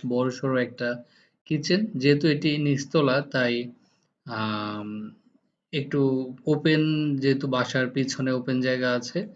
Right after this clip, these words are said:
তো আমরা কিচেন থেকে বাইরের দিকে যাওয়ার জন্য একটি, আহ, এক্সিট পয়েন্ট রেখেছি আর কি। তো এখানে একটি বেড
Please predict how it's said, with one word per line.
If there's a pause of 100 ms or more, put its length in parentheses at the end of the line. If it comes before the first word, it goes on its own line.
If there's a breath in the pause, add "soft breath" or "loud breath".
(420 loud breath)
তো
আমরা
কিচেন
থেকে
বাইরের
দিকে
যাওয়ার
জন্য
একটি, (460 loud breath)
আহ,
এক্সিট (100)
পয়েন্ট (120)
রেখেছি
আর
কি। (760 loud breath)
তো (260)
এখানে
একটি
বেড